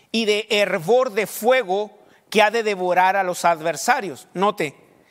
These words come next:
ya no queda más sacrificio por los pecados. ¿Se fija? ¿Se fija eso? Y ahorita estamos en el seis, mm, nota, crucificando de nuevo para sí mismos, en Hebreos seis seis,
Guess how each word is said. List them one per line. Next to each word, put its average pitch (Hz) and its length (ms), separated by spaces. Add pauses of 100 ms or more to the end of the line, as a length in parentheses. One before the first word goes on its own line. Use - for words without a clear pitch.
ya 180 160
no 240 160
queda 240 240
más 220 200
sacrificio 208 720
por 185 200
los 175 200
pecados. 254 680 (260)
¿Se - 120
fija? 277 300 (1040)
¿Se - 140
fija 254 280
eso? 285 240 (500)
Y 180 80
ahorita 196 240
estamos 226 420
en 208 120
el 185 100
seis, 226 500 (500)
mm, 202 340
nota, 220 340
crucificando 233 880
de 220 160
nuevo 254 540
para 220 220
sí 247 180
mismos, 233 400
en 208 100
Hebreos 190 280
seis 202 180
seis, 226 280